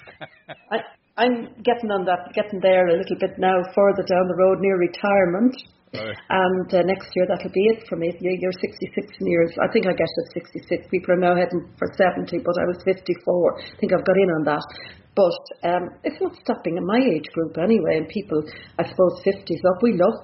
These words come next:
Speaker 2: books. I love books. I just, it's the feel of the book. It's the turn of the page. It's not, I mean, you can use computers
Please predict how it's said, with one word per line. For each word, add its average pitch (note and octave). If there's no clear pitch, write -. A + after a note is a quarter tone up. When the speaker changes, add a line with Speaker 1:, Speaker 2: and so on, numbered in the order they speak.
Speaker 2:
books. -
I A3+
love A#3
books. -
I A#3
just, B3
it's -
the A3+
feel B3
of A3
the -
book. -
It's -
the -
turn G#3+
of F#3+
the -
page. F3
It's -
not, C4
I B3+
mean, C4
you B3
can C4
use -
computers G#3+